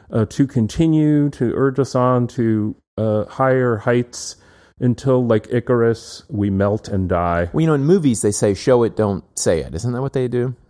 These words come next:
Speaker 2: Isn't, isn't that what they say?
Speaker 1: Well, I don't know.
Speaker 2: Yeah,
Speaker 1: There's
Speaker 2: you, you know, instead of, like, having, like, a voiceover and everything, like,
Speaker 1: Oh,
Speaker 2: show
Speaker 1: you
Speaker 2: what's
Speaker 1: could
Speaker 2: going
Speaker 1: just
Speaker 2: on.
Speaker 1: show the action
Speaker 2: Yeah,
Speaker 1: instead of,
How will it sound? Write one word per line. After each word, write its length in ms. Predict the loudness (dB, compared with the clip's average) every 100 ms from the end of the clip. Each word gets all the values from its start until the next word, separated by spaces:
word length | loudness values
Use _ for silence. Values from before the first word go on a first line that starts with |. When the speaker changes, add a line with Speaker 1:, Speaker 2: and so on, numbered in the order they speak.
| -10
Speaker 2:
Isn't, 180 | -8
isn't 220 | -4 -2 -2
that 120 | -2
what 100 | -2
they 100 | -4
say? 240 | -2 -4 -2
Speaker 1:
Well, 140 | -2
I 40 |
don't 160 | 0 0
know. 340 | 0 -2 -4 -2
Speaker 2:
Yeah, 180 | 2
Speaker 1:
There's 120 | 4 2
Speaker 2:
you, 80 |
you 140 | 0 2
know, 80 | 0
instead 260 | 2 2
of, 120 | 2 2
like, 160 | 0
having, 260 | 0 0 0
like, 160 | -2
a 60 | -2
voiceover 500 | 2 2 2 0 0
and 80 | 0
everything, 480 | -2 -2 -2 -2 -2
like, 140 | 0
Speaker 1:
Oh, 60 | 4
Speaker 2:
show 40 | 6
Speaker 1:
you 40 |
Speaker 2:
what's 80 | 6
Speaker 1:
could 60 | 2
Speaker 2:
going 80 | 2
Speaker 1:
just 120 | 2
Speaker 2:
on. 40 | 0
Speaker 1:
show 280 | 2 2
the 120 | 4 2
action 380 | 0 -2 0 4
Speaker 2:
Yeah, 60 |
Speaker 1:
instead 180 | 4
of, 60 | 4